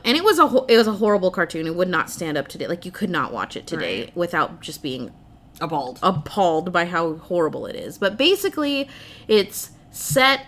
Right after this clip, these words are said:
Speaker 1: in, like, a nightclub in the question mark thirties, forties, whatever time it was supposed to be.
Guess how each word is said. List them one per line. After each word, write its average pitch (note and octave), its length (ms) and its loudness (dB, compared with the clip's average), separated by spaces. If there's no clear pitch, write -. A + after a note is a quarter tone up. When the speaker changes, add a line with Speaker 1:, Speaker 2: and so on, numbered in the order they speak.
Speaker 1:
in, A3 400 0
like, F3+ 160 -4
a F#3 60 -4
nightclub G#3+ 760 -2
in E3+ 460 -4
the E3 180 -6
question F3+ 420 -4
mark E3+ 220 -2
thirties, F3+ 440 -4
forties, F#3 560 -4
whatever F3 340 -2
time F3+ 220 -6
it - 80 -6
was F3+ 140 -8
supposed F3 260 -4
to G3 80 -4
be. D#3+ 140 -2